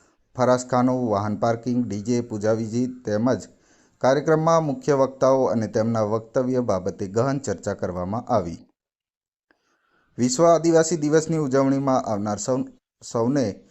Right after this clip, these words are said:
કોઈ પણ જાતની તકલીફ ના પડે તે માટે વિવિધ સમિતિઓ બનાવી તેમજ પ્રશાસનો પણ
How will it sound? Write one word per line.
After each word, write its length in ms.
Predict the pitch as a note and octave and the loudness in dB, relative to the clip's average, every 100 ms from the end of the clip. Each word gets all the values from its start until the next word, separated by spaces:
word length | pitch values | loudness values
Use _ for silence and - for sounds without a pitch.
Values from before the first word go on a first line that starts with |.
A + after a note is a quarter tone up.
| _ _ _ | _ _ _
કોઈ 160 | - D3+ | 0 0
પણ 200 | D3+ D#3+ | 2 2
જાતની 400 | C3+ B2 B2+ C3 | 2 2 2 0
તકલીફ 440 | B2+ G#2+ G#2+ F#2+ | 0 -2 -2 -6
ના 160 | A2 B2 | -2 -2
પડે 280 | B2+ B2 A#2+ | 0 0 0
તે 160 | A#2+ | -2
માટે 280 | G2+ G2 G2+ | -4 -4 -6
વિવિધ 340 | G2 A#2 C3 | -6 -4 -4
સમિતિઓ 580 | B2+ A#2+ A2 G#2 A2+ A2+ | -4 -4 -4 -6 -4 -4
બનાવી 460 | G#2 - C3 A#2 F#2+ | 0 0 2 0 -4
તેમજ 440 | A#2 G#2 G#2 G2 - | -4 -4 -4 -8 -6
પ્રશાસનો 640 | A2+ A2+ B2+ B2+ B2+ B2 B2 | -4 -2 -4 -4 -2 -2 -4
પણ 360 | - C#3 A#2 | -4 -2 -2